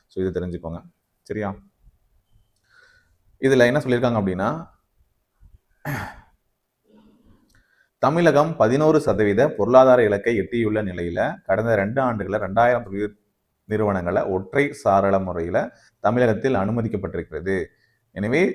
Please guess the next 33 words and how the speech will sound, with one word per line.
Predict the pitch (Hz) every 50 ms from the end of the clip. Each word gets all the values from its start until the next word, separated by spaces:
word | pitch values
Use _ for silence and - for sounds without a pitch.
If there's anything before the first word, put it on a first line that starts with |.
| - 98
ஜெர்மனியை | 101 107 110 120 143 151 156 151 143
சார்ந்த | 135 - 110 98 98 95 98 120 147 190 - - - _ _ _ _ _
தொழில் | - 120 127 143 151
நிறுவனங்கள் | 147 123 107 104 98 101 110 123
தமிழகத்தில் | - 101 101 110 110 107 135 120 120
முதலீடு | 107 95 98 104 104 101
செய்யலாம் | - 92 87 95 95
அப்படின்னு | 90 92 98 98
சொல்லிட்டு | 95 90 87 - 110
அழைப்பு | 98 92 87 92 90 85
விடுத்திருக்காங்க. | 87 - _ - 76 73 76 78 _ _ _ _ _ _ -
ஓகேவா? | 95 92 87 87 92 87 - _ _ _ _ _ _
So, | _ - 123 120
இவங்க | 123 123 131 123 120 117
சொல்லும்போது | - 120 120 131 131 135 131 127 120
என்ன | 120 120 131
பேசியிருக்காங்க | 110 127 - 117 107 107 104 101
பாருங்க, | 104 107 123
"இந்தியா | 123 110 117 127 139 147 135
ஏற்கனவே | 110 104 113 113 123 120 123 135
உலகின் | 139 113 98 101 110 110 120 123
நான்காவது | 107 92 92 107 113 117 123 123 127 135 131
பெரிய | - 101 95 104 107
பொருளாதார | 104 - 92 98 98 101 104 101
நாடாக | 98 95 90 90 90 92 95 87
உள்ளது. | 87 90 90 92 104 92 226 - _ _ _
விரைவில் | _ 92 104 110 113 120 127 156
அது | 151 113 104
ஜெர்மனியை | 95 98 92 98 107 107 107 107 104 98
முந்திவிடும். | 95 95 95 95 92 90 123 143
இதை | 127 104
நாங்கள் | 95 92 90 90 95 95
வரவேற்கிறோம். | 90 87 90 92 92 87 85 - - 85 87 85